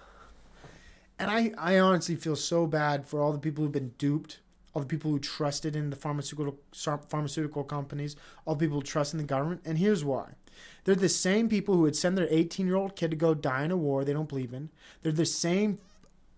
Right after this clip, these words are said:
<sighs> these people who trusted these comp-, well, you know, you, do you ever wonder why OxyContin's not around anymore?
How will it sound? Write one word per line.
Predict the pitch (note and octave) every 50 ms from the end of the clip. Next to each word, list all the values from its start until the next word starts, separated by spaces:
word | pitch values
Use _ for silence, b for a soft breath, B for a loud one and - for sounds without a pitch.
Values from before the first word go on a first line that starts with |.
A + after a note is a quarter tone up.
| - - - - - -
<sighs> | - - - - - - - - - - B B B B B B B B B B B B B B B B B B B B -
these | - D#3+ D#3+ D3 -
people | - - - F3 F#3 G#3 A3 G3 - - A#2+ - - - - - _ _ _ _ _ _ _ _ _ _ _ _ _ _ _ _ _ _ _ _ _ -
who | D#3+ D3+
trusted | - - - E3 E3+ F3+ F#3+ F#3 - E3 C#3+ B2+
these | C3+ C#3+ D3+ D3
comp-, | - D#3 D#3 E3+ D#3+ E3+
well, | F3 G3
you | G#3+ B3+ C4
know, | A#3+
you, | G#3 G#3 A#3 - - - - F3+
do | D#3+ F#3+
you | B3+ D#4 F#4+ G4
ever | F#4 F#4
wonder | D#4+ G#3+ A3 B3 C4+ C4+
why | A3+ A#3 A#3+ G#3+
OxyContin's | G3+ G#3 G#3 - - G#3 - - F3 E3+ F3 F#3 F3+ E3+
not | F#3+ F#3+ F#3 F3+
around | F3+ F#3 F#3 F#3 F#3+ F#3 F3
anymore? | F3+ F3+ F#3 F3+ F3 F3 F#3 F#3 F#3 F#3 -